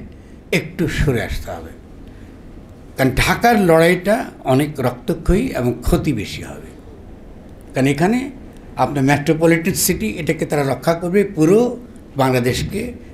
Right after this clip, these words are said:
নিজেদের দখলে রাখার জন্য। কিন্তু তাদের পক্ষে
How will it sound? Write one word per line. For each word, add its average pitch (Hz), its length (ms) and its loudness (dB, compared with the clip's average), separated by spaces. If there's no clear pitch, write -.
নিজেদের 135 400 4
দখলে 107 380 -2
রাখার 92 320 -10
জন্য। - 280 -18
কিন্তু 156 180 4
তাদের 156 320 4
পক্ষে - 480 -2